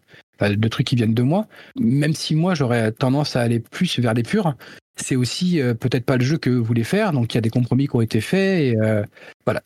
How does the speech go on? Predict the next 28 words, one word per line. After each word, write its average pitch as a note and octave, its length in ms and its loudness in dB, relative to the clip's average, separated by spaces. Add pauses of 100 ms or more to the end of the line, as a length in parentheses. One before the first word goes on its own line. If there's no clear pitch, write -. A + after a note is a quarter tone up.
Le, A2+ 800 0
et C#3+ 220 0
on C3 80 2
pou-, B2+ 240 0
et A#2+ 80 2
on A#2 140 0
pouvait A#2+ 160 0
pas F3 100 2
attendre C#3+ 280 0
trois B2+ 280 0
ans A#2+ 60 2
de A2+ 40 0
plus G3 300 -2
pour A#2+ 180 0
dire, C#3 240 2
euh, A2+ 140 2
bah, G#2 160 2
ok, G#2 220 -2
on A#2 80 0
continue B2+ 400 0
à A2+ 60 2
épurer B2 500 0
ou A#2+ 80 2
à G#2+ 40 2
tout - 120 -12
tester B2+ 420 0
ou A#2+ 140 2
autre, G#3+ 160 -4